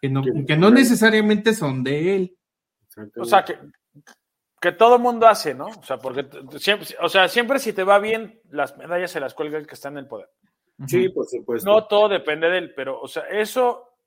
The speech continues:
Speaker 3: esa es como el hacen, ese es el as-, ese es el comodín que tiene esta administración y la que sigue.
Speaker 1: Ujú.
Speaker 2: Ujú.
Speaker 3: Mientras no la cagues demasiado, tenemos segu-, tenemos seguro empleo, tenemos seguro inversión.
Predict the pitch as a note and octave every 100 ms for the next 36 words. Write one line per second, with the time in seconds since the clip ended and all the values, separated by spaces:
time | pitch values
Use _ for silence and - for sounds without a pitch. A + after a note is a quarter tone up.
0 | _ G#3 G#3+ B3+ B3+ B3 - A#3 F3 D#3+
1 | F#3 G3 A3+ G3 - - G3+ G3 D3 D#3
2 | - - F3+ G#3 F#3 D#3 D3 C#3 C#3+ C#3
3 | F#3+ C4 D4+ _ _ _ _ C#3 C3+ E3
4 | E3 F3 D#3 C#3+ B2 C#3 C3 E3+ F3 C3+
5 | A#2 - F#2+ _ _ _ _ _ _ C#3
6 | C3 B2+ B2+ F#4 - _ _ _ _ _
7 | _ _ _ _ _ _ _ D#3+ E3 E3+
8 | E3+ G3+ A#3+ A#3 A3+ A3 G3 D#3+ D3+ C#3+
9 | F#3+ G#3 A#3+ E3 D3+ D#3 D3+ D3 C3+ C#3
10 | C3 D#3 E3 E3+ F3 D#3+ C#3 D3 C3 B2+
11 | F#3 A3+ D4 D4 D3 C#3+ D3+ D3 C3 C3+
12 | C3 A2 - G#2